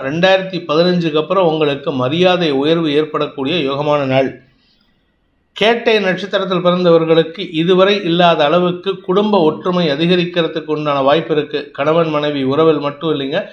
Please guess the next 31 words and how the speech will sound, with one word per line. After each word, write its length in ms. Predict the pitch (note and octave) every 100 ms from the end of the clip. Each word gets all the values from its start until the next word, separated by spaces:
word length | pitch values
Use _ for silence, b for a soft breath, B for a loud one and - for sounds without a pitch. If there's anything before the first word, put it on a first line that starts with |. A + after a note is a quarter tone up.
| B B B
நீங்க 220 | C#3+ D3+
யார் 360 | C#3 C3 E3 G#3
கூட 200 | G3 F3+
பிசினஸ் 480 | D3+ D3+ F3 E3+ E3+
பண்றீங்களோ, 520 | D3 C#3+ C#3 C#3+ B2+
உங்க, 280 | B2+ C#3 D#3
நீங்க 360 | C3 D3+ G3 F#3
யாருக்காவது 540 | D#3+ D#3 D#3 E3+ E3+
சப்ளை 340 | E3 C#3 D#3+ E3
பண்றீங்களா, 600 | D#3 C#3 C#3 C3 C#3+ -
இல்ல 180 | C#3+
நீங்க 300 | C#3 C#3 C3+
யார்கிட்ட 220 | C3+ C#3 D3
இருந்தாவது 440 | D3+ D3 D#3 A3+ B B B B
ஏதாவது 380 | C#3+ E3 E3
ப்ராடக்ட் 400 | - C#3+ E3+ F3+
or 100 | F3
சர்வீஸ் 440 | C3+ D3 D3 D#3 B2+
வாங்குறவரா 500 | C3 D3+ D#3 D3 C#3
இருந்தா, 400 | C3+ C3 A3 - B B
உங்களுக்கு 640 | - D#3+ F#3 D#3+ D3+ G3 D#3+
இதுவரை 500 | D3+ F#3 G3 G#3 F3
இல்லாத 360 | E3 E3 D#3
அளவுக்கு 400 | D3 D3+ D#3+ F#3
அந்யோன்யம் 600 | F#3 C3+ E3 F#3+ F#3 F3
அதிகரித்தும், 600 | C#3+ D3 D3+ C#3+ D3 F3+
அதாவது 340 | D3+ D3 F3 F#3+
உங்களுக்குள்ள 800 | D3 E3 E3+ D#3+ E3+ F#3 A3 -
ஒரு 200 | D#3 D3
அண்டர்ஸ்டாண்டிங் 720 | C3+ C3+ E3+ G3 G#3 F3+ E3
வரும். 240 | D3+ C#3